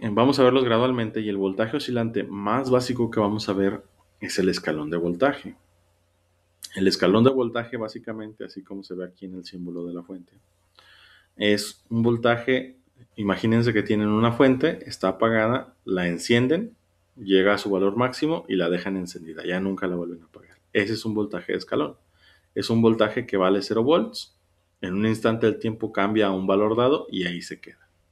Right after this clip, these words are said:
Ya nunca vuelve a apagarse, ¿sí? Ese es el voltaje más básico que vamos a analizar. Y pues para analizarlo vamos a usar como ejemplo este circuito R C que tenemos aquí.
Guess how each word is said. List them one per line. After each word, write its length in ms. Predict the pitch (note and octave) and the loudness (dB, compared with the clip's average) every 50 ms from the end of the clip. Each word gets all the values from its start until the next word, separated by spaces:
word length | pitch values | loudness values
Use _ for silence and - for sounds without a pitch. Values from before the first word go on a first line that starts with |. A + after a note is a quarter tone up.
| _ - | _ -16
Ya 160 | G2 F#2+ F2 | -10 -8 -8
nunca 280 | F2+ F2+ F#2 F2 F2 F2+ | -6 -6 -8 -10 -10 -8
vuelve 500 | F2 F2+ F2 F2+ F2 F#2+ F#2+ F#2 - - _ _ _ _ _ _ _ _ _ _ - | -6 -4 -4 -4 -4 -4 -6 -8 -10 -14 _ _ _ _ _ _ _ _ _ _ -18
a 240 | - - - - - | -14 -14 -14 -14 -12
apagarse, 500 | - - D#3 D3+ - - - - - _ _ _ _ | -10 -10 -10 -10 -10 -12 -16 -18 -20 _ _ _ _
¿sí? 200 | _ _ - - _ _ _ _ _ _ _ _ - | _ _ -20 -20 _ _ _ _ _ _ _ _ -2
Ese 240 | - F#2+ G2 A2+ | -2 0 0 0
es 80 | A2+ A2 | 0 0
el 80 | A#2 G#2+ | 0 0
voltaje 480 | G2+ G2+ G2+ G2 A#2+ A#2+ - - C3 | 0 -2 -2 -2 -4 -4 -4 -6 -8
más 300 | A#2 G#2 F#2+ F#2+ G2 F#2+ | -6 -4 -4 -4 -4 -4
básico 360 | G2 G2+ F#2+ - F#2+ F#2+ G2+ G2 | -4 -6 -6 -8 -12 -14 -14 -12
que 100 | - F2+ | -10 -10
vamos 260 | F2 E2 - - - | -10 -10 -12 -14 -16
a 60 | - F2+ | -16 -16
analizar. 340 | F2 - - - _ _ _ _ _ _ _ _ _ _ _ _ _ _ _ _ _ _ _ _ _ _ _ _ _ _ _ _ _ _ _ _ _ _ _ _ _ _ _ _ _ - | -16 -18 -20 -20 _ _ _ _ _ _ _ _ _ _ _ _ _ _ _ _ _ _ _ _ _ _ _ _ _ _ _ _ _ _ _ _ _ _ _ _ _ _ _ _ _ 2
Y 100 | C3+ C#3 | 4 6
pues 140 | C3+ D3 C#3 | 6 6 6
para 200 | - D3 C#3 C#3 | 6 6 6 6
analizarlo 580 | C#3+ C#3+ C#3+ C#3+ C#3 C#3 C#3+ C3+ C3 C3 C3+ B2+ | 6 6 6 4 4 4 2 2 4 2 2 2
vamos 320 | A#2 G#2+ G#2+ A2 A2+ - | 2 0 0 -2 -4 -6
a 60 | A#2 | -6
usar 260 | A2 A2+ - A2 G#2+ - | -6 -4 -4 -4 -4 -4
como 200 | - A2+ A2 G#2+ | -6 -8 -8 -6
ejemplo 420 | - A2+ G#2 G#2+ - - A2 - | -6 -6 -6 -6 -8 -10 -8 -8
este 180 | - - A2 G#2+ | -10 -10 -10 -10
circuito 440 | - G#2+ - - F#2+ F2+ - F#2 F#2 | -10 -10 -8 -10 -10 -8 -8 -8 -8
R 120 | F2+ F#2+ | -8 -10
C 160 | F2+ F2 F2 | -12 -14 -16
que 120 | F2 - F2 | -18 -18 -20
tenemos 400 | - F2 E2+ E2+ E2+ F2 - - | -20 -20 -20 -18 -16 -16 -14 -14
aquí. 260 | G2 - D#3+ D#3 | -10 -8 -10 -10